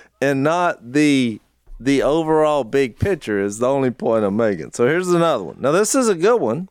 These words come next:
It says, "Go ahead, drink and drive."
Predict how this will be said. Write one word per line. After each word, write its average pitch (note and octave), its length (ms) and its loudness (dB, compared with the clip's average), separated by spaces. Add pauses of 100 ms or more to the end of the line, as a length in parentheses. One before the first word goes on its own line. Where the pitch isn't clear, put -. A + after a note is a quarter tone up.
It A#2+ 180 -4
says, C3+ 420 0 (560)
"Go D3 240 2
ahead, D3+ 600 0 (400)
drink D3 340 0
and E3 160 0
drive." D3+ 560 0